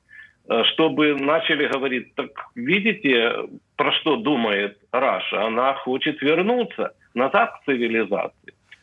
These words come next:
А с другой стороны, это давление на Китай.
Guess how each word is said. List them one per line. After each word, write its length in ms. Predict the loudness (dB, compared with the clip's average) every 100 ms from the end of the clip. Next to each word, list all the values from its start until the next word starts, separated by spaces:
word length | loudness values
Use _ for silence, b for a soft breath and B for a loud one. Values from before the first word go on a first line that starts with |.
| 0
А 140 | 2
с 40 | 4
другой 320 | 4 4 2
стороны, 480 | 2 2 4 2 2 0
это 240 | 2 2
давление 600 | 2 2 2 0 2 0
на 140 | 2 -2
Китай. 640 | -2 -4 0 0 0 -4